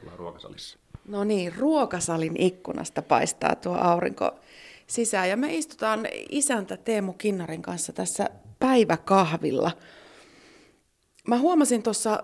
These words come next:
Speaker 2: pihan ajaessa sellaisen taotun kyltin, missä oli vuosiluku tuhat kuusisataakuusikymmentäseitsemän. Mistä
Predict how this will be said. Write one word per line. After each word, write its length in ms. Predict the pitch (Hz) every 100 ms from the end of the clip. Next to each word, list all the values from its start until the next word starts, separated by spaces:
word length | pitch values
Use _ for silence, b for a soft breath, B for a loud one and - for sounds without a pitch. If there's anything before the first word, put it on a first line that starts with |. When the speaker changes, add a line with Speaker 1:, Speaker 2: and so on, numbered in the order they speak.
| -
Speaker 2:
pihan 360 | 285 269 247 233
ajaessa 480 | 180 180 180 175 180
sellaisen 640 | 208 196 185 196 190 196 - - -
taotun 440 | - 240 196 180 170
kyltin, 420 | 214 202 180 -
missä 300 | 170 175 -
oli 180 | 180 190
vuosiluku 580 | 214 196 - 135 - -
tuhat 320 | 180 185 -
kuusisataakuusikymmentäseitsemän. 2750 | - 240 214 - 160 - 139 - _ - 175 165 - - - - - - 170 - - _ - - 71 208 - - _ _ -
Mistä 560 | 233 247 240 - 185